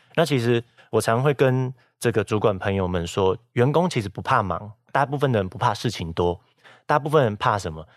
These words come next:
叫重复做的事情多。就老板交代我一件事情，今天跟我讲叫我这样做，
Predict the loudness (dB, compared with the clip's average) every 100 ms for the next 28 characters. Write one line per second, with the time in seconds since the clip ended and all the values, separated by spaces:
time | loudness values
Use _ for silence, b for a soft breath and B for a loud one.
0 | 2 2 2 0 0 2 -2 2 2 2
1 | 2 -2 -2 0 0 0 -6 _ _ _
2 | _ _ _ 4 4 6 4 4 2 2
3 | 4 4 2 0 0 0 0 -4 -10 -14
4 | -2 2 4 6 4 4 2 -2 2 2
5 | 4 2 0 0 0 0